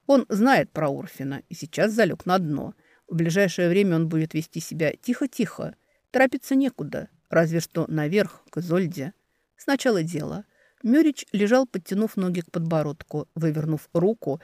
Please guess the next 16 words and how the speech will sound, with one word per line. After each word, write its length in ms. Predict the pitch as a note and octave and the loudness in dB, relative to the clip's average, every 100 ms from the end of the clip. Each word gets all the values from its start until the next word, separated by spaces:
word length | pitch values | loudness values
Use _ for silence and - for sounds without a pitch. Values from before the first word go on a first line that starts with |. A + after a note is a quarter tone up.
| - _ - | -14 _ -2
по 100 | E3 | 0
виду 160 | D#3+ | 0
сломанную, 680 | E3 - G3+ D3+ C#3 C#3 C#3 - | -2 0 0 0 -2 -4 -6 0
да 140 | C4+ | 4
и 60 | E3+ | 4
голова 360 | D#3 C#3+ E3+ | 4 4 4
его 180 | G3 E3+ | 4 0
завернулась 560 | E3+ E3 E3 E3 C#3+ - | -2 0 2 0 -2 -4
так, 200 | F3+ - | -4 -4
что 180 | - | -10
становилось 420 | - - D#3 D#3 - | -8 -4 -2 -2 -4
понятно, 500 | E3 E3+ F#3 - - | -2 0 -2 -4 -6
мертв. 520 | D#3+ F#3 - - _ _ _ _ _ | -2 -2 -4 -20 _ _ _ _ _
Не 260 | - D#3 C#3+ | -2 0 0
следовало 520 | - B2 A#2 D#3 C#3+ | -4 -8 -6 -6 -6
убивать. 640 | - C#3+ C#3+ B2 - - | -6 -6 -4 -4 -6 -18